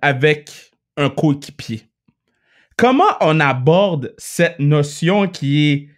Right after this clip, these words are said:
qui semble mettre beaucoup de gens inconfortables ? Et quand je dis coéquipier, je le mets dans le sport, parce qu'on est un podcast sportif, mais ça peut être aussi dans la vie.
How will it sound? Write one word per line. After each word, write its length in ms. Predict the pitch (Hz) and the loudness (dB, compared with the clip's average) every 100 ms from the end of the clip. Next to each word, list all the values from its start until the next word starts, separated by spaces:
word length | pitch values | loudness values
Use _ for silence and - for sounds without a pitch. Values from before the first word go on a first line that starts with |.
| _ _ _ _ | _ _ _ _
qui 120 | - 175 | -4 -4
semble 540 | - 254 285 226 175 | 2 2 2 2 2
mettre 540 | 160 185 247 247 - 156 | 2 4 2 0 -8 -8
beaucoup 400 | 123 208 - 214 | 0 0 2 0
de 80 | |
gens 300 | 135 127 202 202 | 0 0 0 2
inconfortables ? 680 | 143 - 139 131 107 135 139 | -4 -2 -2 -2 -2 -2 -2
Et 120 | 190 | -6
quand 200 | 175 415 | -2 -2
je 60 | 254 | 0
dis 160 | 196 320 | -4 -2
coéquipier, 640 | 320 311 - - 175 269 | -2 -2 -4 -8 -4 -4
je 80 | 180 | -2
le 80 | 143 | -2
mets 100 | 196 | -2
dans 120 | 175 | -2
le 80 | 139 | -2
sport, 600 | - - 190 359 160 - _ _ _ _ | -6 -2 -2 -2 -8 -12 _ _ _ _
parce 160 | 143 147 | -6 -4
qu'on 320 | 147 117 120 | -4 -4 -4
est 100 | 147 | -6
un 80 | 135 | -6
podcast 520 | 123 120 - 156 147 | -6 -8 -4 -4 -4
sportif, 560 | - 120 - - 262 - | -6 -6 -4 -6 -6 -8
mais 100 | 127 | -8
ça 140 | 135 131 | -6 -4
peut 100 | 185 | -4
être 80 | 170 | -4
aussi 220 | 139 175 | -8 -4
dans 120 | 147 | -2
la 200 | 123 117 | -2 -2
vie. 280 | 117 202 | -4 -6